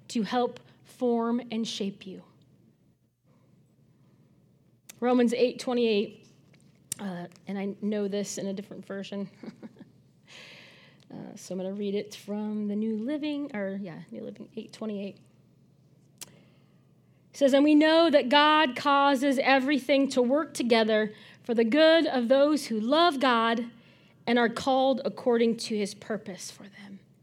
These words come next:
Can we say that? "And we know that God works all things out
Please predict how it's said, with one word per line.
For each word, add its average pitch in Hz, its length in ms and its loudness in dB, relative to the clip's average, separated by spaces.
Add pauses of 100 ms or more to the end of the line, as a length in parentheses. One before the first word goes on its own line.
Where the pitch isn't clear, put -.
(1120)
Can 254 160 -4
we 247 80 2
say 302 240 0
that? 302 300 -4 (400)
"And 233 100 -4
we 233 120 2
know 262 240 -2
that 247 160 -10
God 254 320 -10
works 254 220 -10
all 254 220 -8
things 254 300 -8
out 247 260 -4